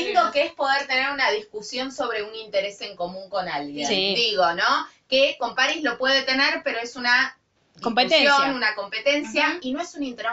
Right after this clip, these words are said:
Speaker 1: romántico. Acá ella se enamora no solo porque es lindo, digamos,
Speaker 3: Bueno.
Speaker 1: sino
Speaker 3: ¿Quién no?
Speaker 1: porque, no, sino porque se, si-, puede pasar una tarde entera hablando de libros sin ningún
Speaker 2: Ay,
Speaker 1: tipo
Speaker 2: sí.
Speaker 1: de
Speaker 3: Y tienen
Speaker 1: problema.
Speaker 3: códigos entre ellos, se dicen por los
Speaker 1: Sí.
Speaker 3: nombres de los personajes.
Speaker 2: Sí, es, es excelente. Eso es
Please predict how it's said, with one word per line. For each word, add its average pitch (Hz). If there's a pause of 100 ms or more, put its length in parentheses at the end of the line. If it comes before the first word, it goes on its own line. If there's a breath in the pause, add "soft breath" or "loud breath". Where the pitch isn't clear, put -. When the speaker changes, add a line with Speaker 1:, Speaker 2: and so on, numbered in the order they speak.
Speaker 1:
romántico. 160 (220 soft breath)
Acá 320
ella 339
se 277
enamora 294
no 294
solo 214
porque 196
es 247
lindo, 254 (160)
digamos, 214
Speaker 3:
Bueno. - (220 soft breath)
Speaker 1:
sino 269
Speaker 3:
¿Quién 214
no? 226
Speaker 1:
porque, 302 (500)
no, 403 (160)
sino 359
porque 403 (180)
se, 302
si-, -
puede 359
pasar 339
una 254
tarde 277
entera 269
hablando 240
de 226
libros 247
sin -
ningún 202
Speaker 2:
Ay, 302
Speaker 1:
tipo 208
Speaker 2:
sí. -
Speaker 1:
de 349
Speaker 3:
Y -
tienen 427
Speaker 1:
problema. 392
Speaker 3:
códigos 392
entre 254
ellos, 269
se 254
dicen 294
por 226
los 220
Speaker 1:
Sí. -
Speaker 3:
nombres 269
de 254
los 220
personajes. 240 (260)
Speaker 2:
Sí, 403
es, 403
es 466
excelente. 269
Eso 415 (140)
es -